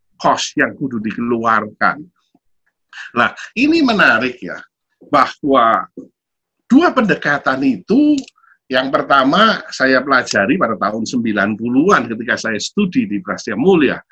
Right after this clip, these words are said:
Yang kedua, ketika saya melanjutkan studi di Universitas Indonesia untuk program doktoral, kita dapat satu wawasan, eh, tentang pendekatan resources. Tapi akhir-akhir ini kan geser.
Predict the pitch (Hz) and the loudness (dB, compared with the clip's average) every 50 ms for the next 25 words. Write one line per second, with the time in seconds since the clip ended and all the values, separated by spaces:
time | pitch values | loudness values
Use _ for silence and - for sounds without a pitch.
0 | - - - - _ - 139 139 - 170 160 143 131 120 123 131 165 233 285 269 | -20 -20 -20 -12 _ -6 -6 -4 -4 -6 -4 -2 -2 2 4 4 6 6 4 2
1 | 208 185 156 135 135 127 147 135 131 131 127 123 120 110 135 135 131 - 123 117 | 0 -4 -2 -4 -2 -2 0 0 0 0 0 0 0 0 -2 -2 -2 0 -2 -2
2 | 113 - - - 254 247 196 185 139 135 123 123 123 110 101 - 131 117 - 127 | -2 -4 -2 -2 -2 0 0 0 0 0 0 0 -4 -4 -4 -4 -6 -6 -4 -4
3 | 120 113 98 110 160 247 262 - - 95 87 98 113 120 120 123 131 - - 131 | -4 -4 -2 0 2 2 2 0 0 0 0 0 0 -2 -6 -10 -8 -6 -6 -4
4 | - 123 113 113 117 - - - _ - 117 - - 85 87 107 156 226 - - | -4 -4 -2 0 0 -2 -2 -2 _ -8 -6 -4 -4 -2 0 0 0 0 -4 -10
5 | - _ _ - 220 226 220 185 127 123 - - - - 170 156 160 170 160 143 | -20 _ _ -6 -4 -4 -2 -2 -4 -4 -4 -6 -6 -6 -8 -8 -6 -4 -4 -4
6 | 135 135 143 139 131 - - 165 170 175 180 175 175 - _ _ _ _ 127 127 | -2 0 0 -2 -2 -2 0 0 0 0 0 -4 -6 -10 _ _ _ _ 2 2
7 | 131 127 123 120 - - 143 139 135 131 - 135 139 139 139 139 135 131 - - | 4 4 2 0 -2 -4 -4 -4 -2 0 2 4 4 4 2 0 -6 -10 -8 -6
8 | 147 139 123 104 - 107 110 113 120 113 117 120 113 - - 117 110 107 98 92 | -4 -4 -4 -4 -4 -4 -2 -2 -4 -4 -4 -6 -8 -4 -2 0 0 0 -2 -4
9 | - 104 92 - - - - - _ _ _ _ _ _ - - - - - _ | -8 -10 -10 -10 -12 -16 -20 -20 _ _ _ _ _ _ -20 -20 -20 -20 -6 _
10 | 214 208 196 190 302 311 247 269 254 277 269 262 233 233 240 247 254 254 247 269 | -2 -2 0 0 -2 0 0 0 0 0 0 0 0 0 0 0 0 2 2 4
11 | 311 311 330 277 220 185 202 214 214 202 185 - - - 160 120 82 71 - | 4 4 2 2 2 2 2 2 0 -2 -4 -4 -4 -4 -4 -4 -6 -8 -10